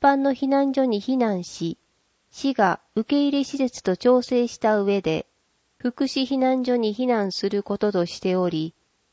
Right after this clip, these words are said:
事業者や自主防災組織と連携した訓練も実施している。福祉避難所は、市ホームページで定義や受け入れ対象者、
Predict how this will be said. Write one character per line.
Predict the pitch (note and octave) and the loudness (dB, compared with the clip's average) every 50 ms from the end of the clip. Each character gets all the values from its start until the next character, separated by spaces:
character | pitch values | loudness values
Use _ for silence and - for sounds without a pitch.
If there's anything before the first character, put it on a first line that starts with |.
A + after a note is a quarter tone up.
| _ _ _ _ | _ _ _ _
事 | _ - A3+ A3+ | _ -4 -2 2
業 | C4+ C4+ C4 B3 | 4 4 4 4
者 | A#3+ - G#3+ F#3+ | 2 -2 -2 -2
や | F#3 F3+ E3+ E3+ - - _ _ _ _ _ _ | 0 0 0 0 -2 -4 _ _ _ _ _ _
自 | - G#3 - | -6 -4 -2
主 | - C4+ B3+ | -2 0 2
防 | C4+ C#4 C4+ C4+ | 2 2 2 2
災 | - - C4 C4 C4 B3 | 2 2 2 2 2 2
組 | - C4+ C4 | 0 0 -2
織 | - - - - A3 | -2 -6 -10 -8 -2
と | - F#3 F#3 | 0 2 4
連 | G#3 A#3+ B3+ B3+ B3 | 4 4 2 0 0
携 | - C4 B3+ B3+ | 0 0 0 0
し | A#3 - | -2 -4
た | - A#3+ A#3 | -2 -2 -2
訓 | A#3 - C4 C4 B3+ A#3 | 0 0 0 0 0 0
練 | G3+ F#3 F#3 E3 D3+ | 0 0 0 0 -2
も | D3+ D#3+ D#3+ - - _ - | -2 -2 -4 -4 -6 _ -8
実 | E3 D#3 | -8 -8
施 | - - - F3+ E3+ | -8 -6 -8 -8 -8
し | - - | -8 -12
て | - - E3 | -8 -6 -4
い | D#3+ D#3 D#3 D3+ | -4 -4 -4 -6
る。 | - C#3+ D3 - - _ _ _ _ _ _ _ _ _ _ _ _ _ _ _ _ _ _ _ _ _ _ _ _ | -6 -6 -8 -8 -12 _ _ _ _ _ _ _ _ _ _ _ _ _ _ _ _ _ _ _ _ _ _ _ _
福 | - B3 A#3+ - C#4+ | -8 -8 -4 -2 -4
祉 | C4 - C#4 C4 | -2 -2 -2 -2
避 | C4 C4+ | 0 2
難 | B3+ C4 B3+ B3+ B3+ A#3+ | 2 2 2 2 2 2
所 | - A#3+ G#3 | 2 2 4
は、 | F#3 F3+ F#3 F#3 - - _ _ _ _ _ _ | 4 2 2 0 -4 -10 _ _ _ _ _ _
市 | - - - C4 A#3+ - | -18 -8 -6 -6 -6 -6
ホ | _ - C#4 C#4 C#4+ | _ 0 0 2 2
ー | |
ム | C#4 C#4+ C#4+ | 2 0 -2
ペ | - - D4 D4 C#4+ C4 | 0 2 2 2 2 2
ー | |
ジ | - - G3 | 0 -2 -2
で | F#3 F#3 F3+ F3 - - _ _ _ _ _ _ | 0 0 0 0 0 -4 _ _ _ _ _ _
定 | D4 D4 C#4 C4 | 2 2 2 2
義 | A3+ G3+ F#3+ | 0 0 0
や | F#3 F3+ F3 E3+ | 2 2 2 0
受 | F3 - | 0 0
け | - B3+ B3+ | 2 2 2
入 | B3+ | 4
れ | A#3+ A#3+ B3 A#3+ | 4 2 2 2
対 | - A#3+ A#3+ A#3+ | 2 2 2 2
象 | A#3 - - B3+ A#3 A3 G3 | 0 0 2 2 2 2 2
者、 | - - - E3 E3 - | -2 -8 -8 -8 -8 -8